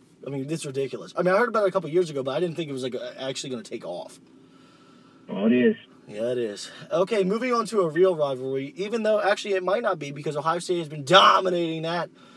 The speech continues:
Speaker 1: Number nine, Ohio State, thirty-one, Michigan, the Harbaugh, Khaki Boys, twenty. J T Barrett allegedly gets hit by a cart man before the game. Michigan
Speaker 2: Before the
Speaker 1: Go ahead.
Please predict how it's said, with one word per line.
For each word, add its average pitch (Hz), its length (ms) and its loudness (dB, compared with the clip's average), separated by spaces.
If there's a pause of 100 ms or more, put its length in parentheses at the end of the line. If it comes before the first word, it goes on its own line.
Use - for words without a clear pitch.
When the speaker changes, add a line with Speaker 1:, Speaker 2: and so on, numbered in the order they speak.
(220)
Speaker 1:
Number 214 160 2
nine, 233 160 6
Ohio 214 220 6
State, 214 360 -2
thirty-one, 208 520 0
Michigan, 190 680 0
the 160 140 0
Harbaugh, 175 720 2
Khaki 180 360 -2
Boys, 160 360 -2
twenty. 185 640 0 (1400)
J 233 360 6
T 254 220 2
Barrett 180 800 4 (280)
allegedly 214 640 4
gets 185 220 4
hit 240 260 -2
by 202 200 4
a 147 100 -2
cart 247 360 0
man 113 340 -6 (840)
before 233 420 4
the 196 100 6
game. 185 380 0 (280)
Michigan 226 360 8
Speaker 2:
Before 311 280 12
the 226 120 6 (840)
Speaker 1:
Go 151 180 0
ahead. 123 140 -2